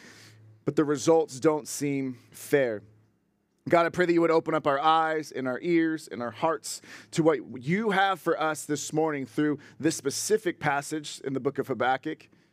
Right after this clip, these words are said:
but also through the entire book and throughout this entire series. When we wrestle with things, when it seems like you're not doing things we think, we think you ought to. So, Lord, we pray that I would decrease, that you would increase, that you would speak in a personal, powerful, impactful way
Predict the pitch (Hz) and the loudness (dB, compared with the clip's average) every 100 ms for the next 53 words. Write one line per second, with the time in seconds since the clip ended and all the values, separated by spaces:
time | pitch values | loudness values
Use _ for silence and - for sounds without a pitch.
0 | _ _ _ - 131 170 190 180 165 156 | _ _ _ -2 0 2 2 0 -2 -2
1 | 147 143 147 135 - 156 160 160 160 123 | 0 0 -2 -4 -2 0 2 0 -2 0
2 | 143 123 113 131 135 131 131 120 127 - | 0 0 -4 0 0 0 -4 -6 -8 -4
3 | 147 147 151 139 - 143 127 113 - - | -2 0 -2 -6 -4 -4 -2 -6 -10 -16
4 | - - - - - _ 123 147 139 175 | -20 -20 -20 -20 -20 _ 0 2 4 4
5 | - 160 147 151 139 131 131 147 135 131 | 2 -2 0 0 0 -4 -6 -4 -2 -2
6 | 143 151 139 135 147 135 127 123 131 110 | 0 -2 -2 -4 -4 -4 -6 -6 -8 -6
7 | 139 135 - - 131 196 208 - 120 113 | -6 -6 -10 -4 2 2 0 -4 -6 -6
8 | - - - 135 110 123 - - 95 - | -14 -20 -6 -2 0 -2 -4 -10 -10 -12
9 | _ _ _ _ _ _ _ _ _ - | _ _ _ _ _ _ _ _ _ 0
10 | 151 160 151 156 180 160 156 - _ - | 4 6 4 2 2 4 2 0 _ 0
11 | 156 165 143 156 147 135 117 131 147 160 | 2 0 0 -2 -2 -6 -4 -2 2 2
12 | - 156 139 120 113 135 147 139 - 151 | 0 -6 -4 -6 -4 -2 -2 -2 -2 0
13 | 147 135 165 151 - 151 151 147 139 135 | -2 -4 -4 -4 -6 -4 -2 -2 -2 -4
14 | 120 123 139 131 131 131 127 | -6 0 0 0 0 2 0